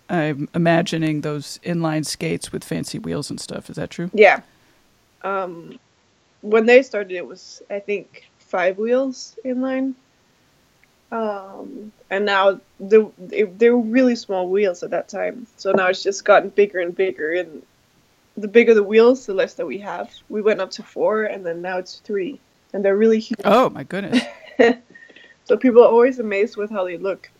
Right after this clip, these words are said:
Speaker 2: It's, like, a hundred and twenty-five millimeters, I think it's the diameter. They're really huge.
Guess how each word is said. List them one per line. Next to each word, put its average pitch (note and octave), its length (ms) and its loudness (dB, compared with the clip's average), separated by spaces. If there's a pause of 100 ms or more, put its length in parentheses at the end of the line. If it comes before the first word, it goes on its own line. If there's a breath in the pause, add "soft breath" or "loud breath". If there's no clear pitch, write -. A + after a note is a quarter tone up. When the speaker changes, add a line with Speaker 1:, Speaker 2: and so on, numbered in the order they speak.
Speaker 2:
It's, F#3+ 220 -10
like, G3 320 -4
a G#3+ 80 0
hundred A3+ 300 -4
and G#3+ 160 -6
twenty-five G3+ 1500 -6
millimeters, G#3 680 -4
I - 80 -6
think G#3+ 380 -10 (100)
it's - 160 -12
the G3+ 80 -6
diameter. D4+ 1200 -6 (360)
They're E4+ 160 8
really F4+ 180 2
huge. A#3 280 -2